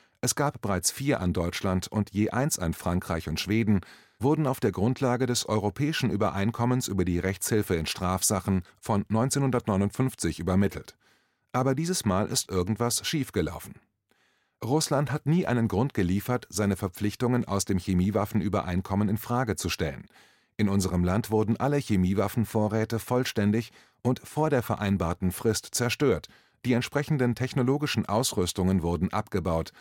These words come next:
Das Überprüfungssystem in chemischen Anlagen funktioniert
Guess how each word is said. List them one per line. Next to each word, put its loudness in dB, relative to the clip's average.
Das 0
Überprüfungssystem 0
in 2
chemischen 0
Anlagen 0
funktioniert 2